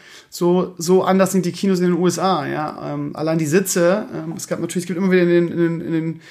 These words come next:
Comments Leute, die sagen, "Ja, aber in dem und dem Kino in so und so haben die die auch." Ähm, ich war nun wirklich in mehreren Großstädten, in denen ich gelebt habe. Ich hab noch nie solche Sitze gesehen. Es mag die in ausgesuchten Kinos geben,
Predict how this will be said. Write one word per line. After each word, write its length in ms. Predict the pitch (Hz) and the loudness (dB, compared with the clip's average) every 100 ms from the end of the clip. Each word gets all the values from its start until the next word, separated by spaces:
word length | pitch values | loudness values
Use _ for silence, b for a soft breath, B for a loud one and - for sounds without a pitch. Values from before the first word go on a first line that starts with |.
| B - | B -6
Comments 300 | 185 185 180 | 0 2 2
Leute, 160 | 175 | 0
die 60 | 170 | 2
sagen, 260 | 170 170 | 0 2
"Ja, 240 | 170 170 - | 2 2 2
aber 300 | 175 185 - | 2 2 2
in 180 | 180 170 | 0 0
dem 160 | 185 | 0
und 100 | 185 | 0
dem 120 | 180 | -2
Kino 340 | 175 - 185 185 | -4 -2 -2 0
in 240 | 175 185 | 0 0
so 160 | 170 180 | 0 0
und 80 | 180 | -2
so 220 | 180 170 | -4 -2
haben 100 | 180 | -2
die 120 | 170 | -2
die 140 | 175 | -2
auch." 380 | 139 185 220 - - B B B B _ | 2 2 2 -2 -16 B B B B _
Ähm, 400 | - 180 175 170 - | 0 2 2 -2 -8
ich 140 | - | -2
war 100 | 175 | 0
nun 140 | 185 | 2
wirklich 200 | 180 185 | 2 0
in 60 | 160 | 0
mehreren 400 | 175 208 175 180 | 2 2 2 0
Großstädten, 460 | 170 190 - 139 147 | 2 0 0 -2 -2
in 60 | |
denen 100 | 151 | -4
ich 80 | 151 | -4
gelebt 300 | 156 147 135 | -4 -6 -4
habe. 100 | 165 | -4
Ich 60 | 151 | -4
hab 100 | 175 | -4
noch 100 | 143 | 0
nie 160 | 170 | 2
solche 220 | 170 175 151 | 4 2 2
Sitze 300 | 175 180 151 | -2 0 -2
gesehen. 320 | 135 147 156 | -2 -2 -4
Es 120 | - | -4
mag 300 | 156 180 202 | 0 0 0
die 60 | 185 | -2
in 80 | |
ausgesuchten 480 | 127 185 180 175 175 | 0 -2 0 0 -2
Kinos 320 | - 175 170 | 0 0 2
geben, 400 | 202 190 208 220 | 2 4 2 -2